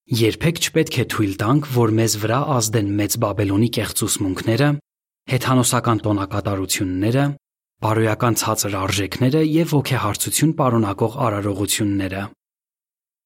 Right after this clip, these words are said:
Մենք շարունակում ենք մարդկանց հորդորել, որ դուրս գան նրա միջից, որպեսզի մասնակից չլինեն նրա մեղքերին։ Հայտնություն տասնութի չորս։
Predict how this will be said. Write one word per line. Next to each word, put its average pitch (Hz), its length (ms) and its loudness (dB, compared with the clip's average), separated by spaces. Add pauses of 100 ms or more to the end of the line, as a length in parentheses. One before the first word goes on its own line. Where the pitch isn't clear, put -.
Մենք 123 280 4
շարունակում 107 640 2
ենք 170 160 2
մարդկանց 113 560 0
հորդորել, 104 560 0 (400)
որ 120 240 4
դուրս 139 280 2
գան 95 240 0
նրա 98 220 0
միջից, 101 480 0 (180)
որպեսզի 120 520 2
մասնակից 123 580 0
չլինեն 117 500 2
նրա 92 200 -4
մեղքերին։ 104 600 -2 (720)
Հայտնություն 107 540 0
տասնութի 107 560 -2
չորս։ - 340 -4